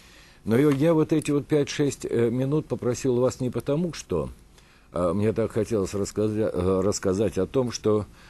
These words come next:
э, вот все то, о чем я говорю, как бы теоретически, заочно для вас, э, начинает приобретать некую практическую форму. Потому что это, по сути, проверка.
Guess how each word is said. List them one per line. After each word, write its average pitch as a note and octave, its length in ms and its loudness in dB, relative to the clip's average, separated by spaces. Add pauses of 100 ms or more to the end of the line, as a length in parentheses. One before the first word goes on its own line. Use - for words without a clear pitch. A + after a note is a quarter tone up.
(160)
э, E2+ 240 0
вот G2 220 0
все A#2 240 0
то, A#2+ 380 2
о G2 100 0
чем A2+ 280 -2
я G2+ 160 2
говорю, G#2 360 2
как A2 220 -2
бы G2 140 0
теоретически, A2 840 -2
заочно F#2+ 640 0
для D2 200 -4
вас, B1 320 -8 (380)
э, D#2+ 260 0
начинает G2 460 0
приобретать F#2+ 640 0
некую G2+ 320 0
практическую F#2 640 -2
форму. C#2 480 -4 (640)
Потому A2 260 -2
что E3+ 140 -2
это, E3 180 0
по C#3+ 140 0
сути, E3+ 280 0
проверка. D#3 800 2